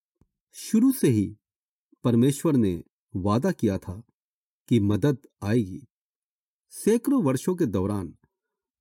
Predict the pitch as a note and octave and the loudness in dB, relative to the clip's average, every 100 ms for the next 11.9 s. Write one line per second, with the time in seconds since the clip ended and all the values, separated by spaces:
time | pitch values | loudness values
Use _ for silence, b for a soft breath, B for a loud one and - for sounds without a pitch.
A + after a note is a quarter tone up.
0 | - C3 B2 A#2 A2 - _ C3 B2+ F#3+ | 2 4 4 4 2 -2 _ -2 0 0
1 | G3 C#3 D3 C#3+ D#3 F#2 F#2+ G2 - B2+ | 2 2 2 0 -2 -2 -2 -2 -2 -2
2 | G#2 - G#2+ G#2+ E3 E3 A#2 F2+ F#2 F2 | -2 -4 -4 -2 -2 -2 0 0 -2 -2
3 | E3+ D#3+ E2+ - _ _ _ _ _ _ | -2 -2 -8 -12 _ _ _ _ _ _
4 | _ G#3+ A#3 - G3 - A2+ G#2 F#2+ - | _ 0 0 0 -2 0 0 0 -2 -4
5 | A#2 F#2 F2+ E2+ C3+ _ _ _ _ _ | -6 -6 -6 -12 -16 _ _ _ _ _
6 | _ _ _ _ _ - G#2 A#2 C#3 F#3 | _ _ _ _ _ -4 0 2 2 -2
7 | - - A2+ G#2+ G2+ - - _ _ _ | -6 -2 -2 -2 -8 -12 -16 _ _ _
8 | _ _ _ _ _ _ G#2+ D3+ D#3 C3+ | _ _ _ _ _ _ 0 2 2 2
9 | A#2+ A2 - G3 F#2 G#2+ C3 G#2+ F#2 F2+ | 0 -2 -6 -16 -4 0 0 -2 -6 -8
10 | F2+ B2 - _ _ _ _ _ _ _ | -10 -14 -20 _ _ _ _ _ _ _
11 | _ _ _ G3 A#3+ A#3 D3 G#2+ - | _ _ _ 0 2 2 2 2 -2